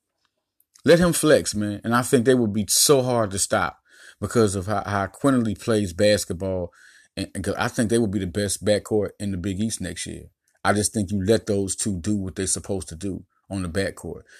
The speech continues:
Antoine, let him play the three, like Gary Trent played the three at Duke. Antoine's long enough to play, to guard the three. He's, and by the way, I released my top ten on Twitter. You see my top ten twenty nineteen.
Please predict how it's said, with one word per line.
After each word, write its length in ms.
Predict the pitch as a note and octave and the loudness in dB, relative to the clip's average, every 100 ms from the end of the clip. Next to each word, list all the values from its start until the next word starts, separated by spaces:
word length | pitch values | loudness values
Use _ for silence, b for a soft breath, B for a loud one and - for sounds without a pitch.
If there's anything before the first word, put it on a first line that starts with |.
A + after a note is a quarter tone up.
| B | B
Antoine, 340 | G2+ A2+ B2 A#2+ | -2 0 0 2
let 100 | C#3+ | 0
him 60 | D3 | 0
play 120 | E3+ | -2
the 80 | D#3+ | -2
three, 380 | F#3+ F3 E2 G#2+ | -2 -2 -2 2
like 160 | B2 B2 | 4 6
Gary 180 | C#3+ C#3+ | 4 4
Trent 300 | D3+ C#3+ C3+ | 2 -2 -2
played 180 | C#3 | -2
the 60 | C3 | -2
three 340 | C#3+ C#3 C#3 C3+ | -4 -4 -6 -6
at 180 | B2 B2+ | -4 -4
Duke. 300 | C3 A#2+ - _ _ _ _ _ _ _ _ _ _ _ _ _ _ _ - | -2 -4 -8 _ _ _ _ _ _ _ _ _ _ _ _ _ _ _ 2
Antoine's 460 | F3+ G3 F#3 D3 A2 | 4 6 6 6 6
long 360 | B2+ D#3+ C#3+ | 6 8 8
enough 440 | G2+ F#2 D2+ - - | 4 0 -4 -8 -6
to 100 | - | -2
play, 300 | - A#2 G2+ | 2 2 2
to 180 | F#2 - | 0 -4
guard 320 | F2+ A2 G2+ | 4 6 6
the 60 | F2+ | 2
three. 340 | - G2 D#2+ | -4 -6 -4
He's, 220 | F2 G#2+ - _ _ _ _ | -4 -4 -6 _ _ _ _
and 160 | A2+ A2 | 0 8
by 180 | B2 | 8
the 60 | A2+ | 8
way, 420 | G#2 F#2+ E2+ D#2+ - _ _ _ _ | 6 2 -2 -8 -16 _ _ _ _
I 60 | A#2+ | 4
released 300 | A#2+ B2 A#2 | 6 4 4
my 140 | A2 | 2
top 300 | G#2 G#2 F#2+ | 2 2 0
ten 160 | G2+ F2+ | -2 -4
on 160 | F2+ | -6
Twitter. 240 | F2 F#2 F2 | -6 -6 -6
You 80 | F#2 | -6
see 140 | G2 | -4
my 120 | G2 | -4
top 280 | F2 F#2 D#2 | -2 -4 -4
ten 160 | - E2+ | -6 -4
twenty 180 | F2 E2 | -4 -4
nineteen. 500 | E2+ D#2+ E2+ E2 | -4 -6 -6 -8